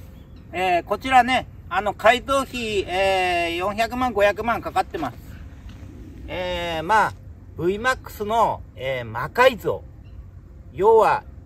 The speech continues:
ブイマックスいじり倒しましたよっていう魔改造ですね。で、あのー、うーん、今日、えー、ちょっとね、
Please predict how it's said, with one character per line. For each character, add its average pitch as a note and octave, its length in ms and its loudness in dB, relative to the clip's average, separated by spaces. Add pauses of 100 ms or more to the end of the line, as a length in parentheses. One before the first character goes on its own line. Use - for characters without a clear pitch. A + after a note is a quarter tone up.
(160)
ブ D3 100 -10
イ F3+ 60 -6
マ A#3+ 120 0
ッ B3 40 -2
ク - 100 -16
ス C#3+ 140 -8
い C3 80 -10
じ F#3 160 -8
り B3+ 160 -10
倒 - 180 4
し A3 120 -10
ま B3 120 -2
し - 120 -10
た F#3 80 0
よ E3 160 -2
っ - 200 -14
て C#3+ 60 -14
い B2+ 180 -8
う G2+ 100 -8 (500)
魔 C#3 160 -6
改 G#3+ 260 2
造 D3 160 -2
で F#2 80 -14
す - 140 -16
ね。 F#3+ 320 -4 (760)
で、 G#3+ 160 0
あ G#3+ 140 2
の A#3+ 760 -4 (420)
ー、 - 40 -10
う G3 40 -8
ー G#3+ 360 -8
ん、 F#3+ 120 -12
今 C4 680 8
日、 E3+ 40 -4
え G#3+ 320 -2
ー、 - 60 -12
ち C4 60 -4
ょ - 20 -6
っ - 40 -8
と G#3+ 120 -4
ね、 G#3+ 240 -4